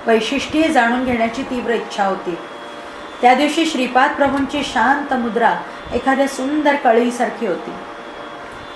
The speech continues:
कारुण्यामृताची वर्षा करणाऱ्या अमृत दृष्टीने त्यांनी आम्हाला त्यांच्या दिव्य चरणकमलांना स्पर्श करण्याची परवानगी दिली.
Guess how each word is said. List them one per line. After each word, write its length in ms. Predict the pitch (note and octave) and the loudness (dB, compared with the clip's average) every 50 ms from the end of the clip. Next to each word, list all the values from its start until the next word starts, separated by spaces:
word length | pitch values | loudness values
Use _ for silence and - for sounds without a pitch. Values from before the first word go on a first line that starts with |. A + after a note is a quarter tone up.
| - - - - | -14 -14 0 2
कारुण्यामृताची 1000 | - A#3 A#3 A#3+ C#4+ D4 D4 D#4 D4+ D4+ D4+ D4 D4 D4 - C#4+ D4 D4 D4+ | 4 6 6 6 4 4 4 4 4 4 4 2 2 4 4 4 4 4 4
वर्षा 320 | C#4+ C4 B3 A#3+ - C4+ C#4 | 4 4 4 2 2 2 2
करणाऱ्या 480 | C#4 C#4 C4 B3+ C4 B3+ B3+ C#4 C4+ | 4 4 4 4 4 4 4 4 4
अमृत 420 | - - A3 A3+ A#3 C#4 D4+ D4+ D#4 | 2 2 0 0 0 0 0 2 0
दृष्टीने 800 | C#4+ A3+ B3 B3 - - B3+ A#3 G#3 F#3 E3+ - - - - - - - - - | 0 0 0 -2 -2 -2 -4 -4 -4 -4 -6 -8 -12 -14 -14 -14 -14 -14 0 4
त्यांनी 280 | B3 B3 B3 C4 C#4 | 4 6 6 6 4
आम्हाला 300 | C4+ B3+ A#3+ B3 B3+ B3+ | 4 4 4 4 4 4
त्यांच्या 340 | B3+ B3+ C4 B3 A#3 C4 C4 | 4 4 2 0 0 0 0
दिव्य 320 | B3+ C4 A#3 G#3+ B3 D4 D4 | 0 -2 -2 0 2 2 2
चरणकमलांना 840 | D4 C#4+ B3+ A#3+ B3 C4 - C4 B3 A#3 A#3+ A#3 A#3 A#3 A#3 B3+ C4 | 4 2 2 4 2 2 4 2 4 4 4 2 2 2 2 2 0
स्पर्श 440 | - - - B3 B3 B3+ B3+ - C#4+ | 0 2 4 4 4 4 2 0 0
करण्याची 500 | C#4 C#4 B3+ A#3 A3+ A#3 A#3 A#3 B3+ B3+ | 2 2 2 2 2 0 0 -2 -4 -2
परवानगी 520 | - A#3+ A3+ G#3+ G#3+ G#3+ G#3 G#3 G#3 G#3+ | 0 0 2 2 2 2 2 0 -2 -2
दिली. 200 | F3 F#3 F3 E3 | 0 0 -2 -2